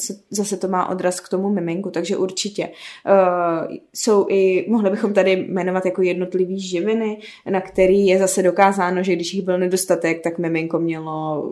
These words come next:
prostě, eh, nějaký jako defekty v neurální, neurální trubici,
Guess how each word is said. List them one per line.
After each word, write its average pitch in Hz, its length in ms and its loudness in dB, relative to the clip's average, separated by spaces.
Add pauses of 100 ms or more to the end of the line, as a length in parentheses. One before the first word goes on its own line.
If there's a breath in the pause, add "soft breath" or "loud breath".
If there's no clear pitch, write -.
(120)
prostě, 160 580 -2 (400)
eh, 170 160 4
nějaký 170 420 0
jako 170 200 0
defekty 180 500 0
v 175 100 -4
neurální, 175 720 2
neurální 180 520 2
trubici, 170 600 -2